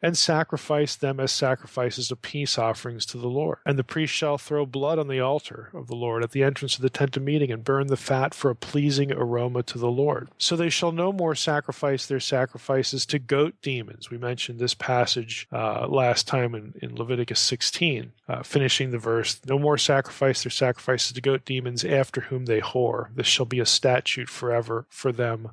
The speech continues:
throughout their generations. And you shall say to them, 'Any one of the house of Israel or of, of the strangers who sojourn among them who offers a burnt offering or sacrifice and does not bring it to the tent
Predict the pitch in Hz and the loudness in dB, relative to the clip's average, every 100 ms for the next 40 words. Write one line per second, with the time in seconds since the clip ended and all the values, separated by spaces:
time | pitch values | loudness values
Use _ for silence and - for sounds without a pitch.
0 | - - 139 127 120 131 120 135 127 120 | -12 0 4 4 4 2 0 0 -2 2
1 | 135 135 - - - - _ - 135 147 | 4 4 0 -2 -2 -2 _ -4 -2 0
2 | - 160 - - 170 170 165 165 170 156 | 0 0 0 0 0 0 0 0 0 -2
3 | 160 156 160 156 151 156 - 143 131 123 | 0 0 0 0 0 0 0 -2 -2 -2
4 | 127 127 120 123 139 - 131 127 - - | -4 -4 -6 -6 -8 -10 -10 -2 0 2
5 | 139 143 131 - 143 - 139 123 131 135 | 2 2 0 -4 -2 0 0 2 2 2
6 | 139 131 127 117 113 127 117 123 143 127 | 2 2 0 -4 -6 -4 -2 0 0 0
7 | 123 131 131 127 127 143 139 127 147 139 | 0 0 2 0 0 0 0 0 2 0
8 | - - 120 113 - 131 139 139 143 180 | -2 -4 -2 -2 -2 0 0 2 0 0
9 | - 180 190 120 - 131 135 147 143 | 0 -2 -2 -4 -6 -6 -2 0 -2